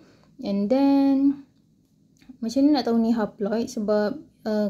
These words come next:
kromosom yang warna merah ni, kita tak nampak dia punya homolog. Kalau dia ada homolog dia,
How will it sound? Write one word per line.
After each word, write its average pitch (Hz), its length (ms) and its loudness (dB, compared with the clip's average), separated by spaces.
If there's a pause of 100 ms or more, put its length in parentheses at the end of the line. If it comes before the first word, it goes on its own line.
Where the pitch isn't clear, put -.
kromosom 226 500 0
yang 240 160 2
warna 220 160 -2
merah 220 320 0
ni, 185 220 -2
kita 214 320 -6
tak 208 180 -8
nampak 208 380 -6
dia 196 80 -6
punya 202 240 -6
homolog. 190 720 -4
Kalau 202 260 -2
dia 262 220 0
ada 214 180 -2
homolog 208 560 -2
dia, 185 160 -2